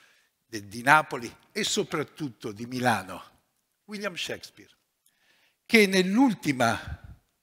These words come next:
sua opera, La Tempesta, il personaggio Prospero, che è duca di Milano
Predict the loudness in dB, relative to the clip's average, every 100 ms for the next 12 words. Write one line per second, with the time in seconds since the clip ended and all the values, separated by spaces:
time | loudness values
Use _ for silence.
0 | _ _ _ _ _ -2 4 4 4 0
1 | 0 0 -2 -2 -2 -4 -6 -6 -6 -6
2 | -8 -8 _ _ _ _ _ _ _ -14
3 | 0 4 4 6 8 8 6 -2 -2 -2
4 | -6 0 0 0 -4 -6 -6 2 6 8
5 | 6 0 0 2 2 2 -6 0 0 0
6 | -8 -12